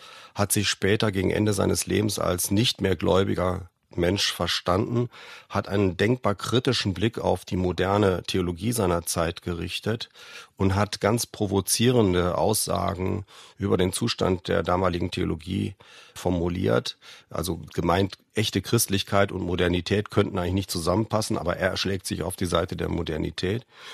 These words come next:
Und Barth hat dann eben sich auch stark auf Overbeck bezogen, meinte, er sei sowas wie ein heidnischer Zeuge der Auferstehung. Und das kommt eben bei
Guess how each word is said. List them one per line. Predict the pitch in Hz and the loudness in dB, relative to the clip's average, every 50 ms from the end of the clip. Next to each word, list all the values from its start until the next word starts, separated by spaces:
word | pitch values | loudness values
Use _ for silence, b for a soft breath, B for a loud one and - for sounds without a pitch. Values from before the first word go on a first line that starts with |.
| B B | B B
Und | B 92 87 - B B B B B B | B 0 0 -2 B B B B B B
Barth | - 85 85 101 104 - | -2 0 2 2 2 0
hat | 101 95 - | -2 0 0
dann | 90 90 92 90 | 2 2 2 0
eben | 82 90 90 92 92 92 87 - B B B B B B B | -2 -2 -2 0 -2 -2 -2 -6 B B B B B B B
sich | 87 87 92 90 - | -8 -6 -6 -4 -2
auch | 87 90 98 | -2 -2 -2
stark | - - - 85 101 - - | -2 -2 0 0 0 0 0
auf | 92 92 - | -2 -4 -4
Overbeck | - 95 101 104 98 85 95 92 - - | -4 -4 -2 0 0 0 -2 -4 -4 -4
bezogen, | - 85 - - - 107 107 110 107 101 90 | -6 -6 -4 -4 -2 -2 0 0 2 2 2
meinte, | 85 90 87 95 85 | 2 0 0 0 -2
er | 82 80 | -2 -2
sei | 85 85 82 85 | -2 -2 -2 -2
sowas | 82 92 85 82 87 92 - - | -2 -2 -2 -2 -2 -2 -2 -2
wie | 92 87 | -2 -2
ein | 80 - - | -2 -2 -2
heidnischer | - 92 82 - - 90 - - 85 85 - | 0 -2 0 0 -2 -2 0 0 -2 -2 -2
Zeuge | - - 90 92 98 90 90 | -4 -4 -2 -2 -2 -2 -2
der | 82 80 - - | -2 -2 -2 0
Auferstehung. | - - 113 - - 92 - - - 98 95 90 90 92 - B B B B B B B B | 0 -2 -2 -2 -4 -4 -4 -4 -2 -2 0 0 -2 -2 -6 B B B B B B B B
Und | 90 87 - | 0 2 4
das | 110 110 - | 2 2 2
kommt | - - 117 110 110 107 - | 0 0 0 2 2 0 -2
eben | - 95 95 92 90 95 95 95 95 B B B B B B B B B | -4 -4 -4 -2 0 0 0 -2 -4 B B B B B B B B B
bei | 92 90 87 87 82 82 82 85 87 - | 0 0 2 2 2 0 0 -2 -4 -6